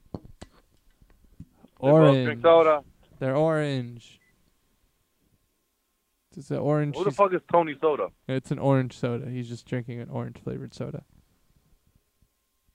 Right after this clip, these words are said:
Speaker 1: Ah. Yo, Tony, where you live at, brother?
Speaker 2: <laughs>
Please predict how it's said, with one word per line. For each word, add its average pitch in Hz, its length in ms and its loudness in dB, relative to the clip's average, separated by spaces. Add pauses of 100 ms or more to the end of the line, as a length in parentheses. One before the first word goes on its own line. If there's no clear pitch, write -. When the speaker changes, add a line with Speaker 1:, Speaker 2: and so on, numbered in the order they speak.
(180)
Speaker 1:
Ah. 104 680 -4 (960)
Yo, 160 360 6
Tony, 190 240 2
where 190 120 2
you 226 100 0
live 202 160 2
at, 143 120 0
brother? 139 280 -2 (960)
Speaker 2:
<laughs> - 100 0